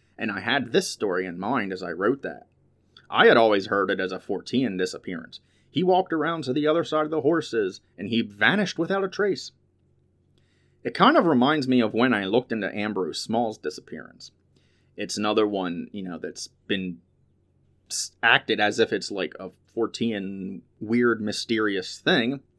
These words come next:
But when you really look into it, there's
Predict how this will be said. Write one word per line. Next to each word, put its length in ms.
But 680
when 260
you 140
really 260
look 200
into 340
it, 80
there's 300